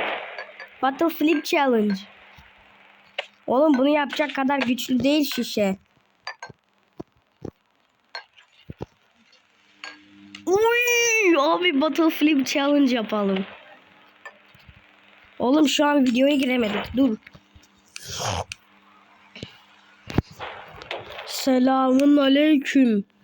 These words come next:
Aleyküm selam birader. Kimi beklerdin? Seni beklerdim.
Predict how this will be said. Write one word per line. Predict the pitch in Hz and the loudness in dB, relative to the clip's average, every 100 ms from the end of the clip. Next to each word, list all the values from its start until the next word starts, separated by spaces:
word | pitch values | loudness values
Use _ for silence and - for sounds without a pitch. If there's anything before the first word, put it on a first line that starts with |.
| - - _ _ | -12 -12 _ _
Aleyküm | - 240 262 277 - 302 | -4 0 0 0 0 -2
selam | - 320 302 311 320 | 0 0 2 2 2
birader. | 302 294 311 277 240 202 - _ _ _ _ _ - | 2 2 2 0 -2 -4 -10 _ _ _ _ _ -4
Kimi | 285 311 311 | 0 2 2
beklerdin? | 311 - 254 240 247 320 370 - _ _ _ _ _ _ _ _ _ | -2 0 0 0 0 0 0 -6 _ _ _ _ _ _ _ _ _
Seni | - - 277 302 | -12 -2 0 2
beklerdim. | 320 285 254 247 233 220 202 196 | 2 0 -2 -2 0 0 -2 -4